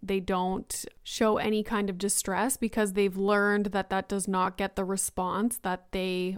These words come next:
want. If anything, it's almost like when they cry, when they get upset, they're almost rejected as opposed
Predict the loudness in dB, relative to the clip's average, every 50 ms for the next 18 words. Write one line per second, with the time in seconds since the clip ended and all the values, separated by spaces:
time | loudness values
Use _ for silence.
0 | -8 _ -10 -6 -2 0 0 2 0 0 -4 -6 -8 -10 -12 -12 -8 -4 -4 -4
1 | -4 -4 -2 0 2 4 4 2 2 0 -2 -2 -2 -4 -4 -2 -2 -2 -2 -2
2 | -4 -4 -2 0 0 0 0 0 0 0 0 0 0 -2 -8 -12 -8 -4 -2 0
3 | 0 0 0 0 -2 -2 -2 -2 0 2 4 4 4 4 2 0 0 0 -2 -2
4 | -2 -2 -2 -2 -2 -2 -2 -2 -2 -4 -4 -2 0 0 0 0 0 -2 -2 -2
5 | 0 -2 -2 -2 -2 -2 -4 -4 -2 -2 -2 -2 -2 -4 -4 -4 -4 -6 -2 0
6 | 2 4 4 4 4 4 2 0 0 0 0 -2 -2 -2 0 0 2 0 0 -2
7 | -4 -4 -6